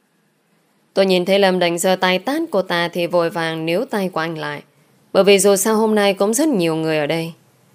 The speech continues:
Và lại với hàng người như vậy, không đáng để anh ra tay. Tôi chủ động tiến về phía cô ta, bình tĩnh nói:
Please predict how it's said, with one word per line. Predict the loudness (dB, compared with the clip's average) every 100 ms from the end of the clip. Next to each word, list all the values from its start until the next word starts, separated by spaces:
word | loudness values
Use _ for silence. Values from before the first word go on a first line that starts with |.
| _ -2
Và | 4 6
lại | 6 4
với | 4 2
hàng | 2 2
người | 2
như | 2 0
vậy, | 0 -2 -8 _
không | -4 -2 2
đáng | 2 2 0
để | -2
anh | -2
ra | -6 -6
tay. | -8 -8 -12 _ _ _ _ _ _ _
Tôi | 2 4 4
chủ | 2 2
động | 2 0 0
tiến | 0 0 -2
về | -4 -6
phía | -4 -6 -4
cô | -6
ta, | -4 -10 -10 -6
bình | -4 -2
tĩnh | -2 -2
nói: | -4 -6 -10